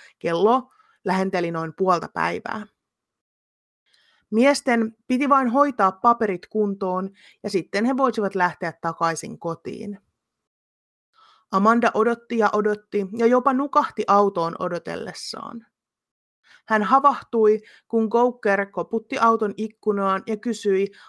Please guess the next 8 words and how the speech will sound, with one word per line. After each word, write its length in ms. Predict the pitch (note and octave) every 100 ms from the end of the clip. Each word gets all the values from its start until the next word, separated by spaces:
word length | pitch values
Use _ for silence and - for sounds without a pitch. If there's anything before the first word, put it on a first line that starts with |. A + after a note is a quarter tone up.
| -
voisiko 400 | C4+ D4+ D#4 - -
Amanda 420 | A3 G#3+ A3 G#3
tulla 280 | G3+ F#3 F3+ -
todistajaksi, 920 | A#3 G#3+ G3+ - E3 E3+ - - F#3 _ - _
jotta 260 | G3+ F#3 -
kauppakirja 680 | - - - - A#3+ G#3+ G3
olisi 340 | F3+ F#3 F3 E3
virallinen. 720 | F#3 F#3+ F3+ F#3 G#3+ A3+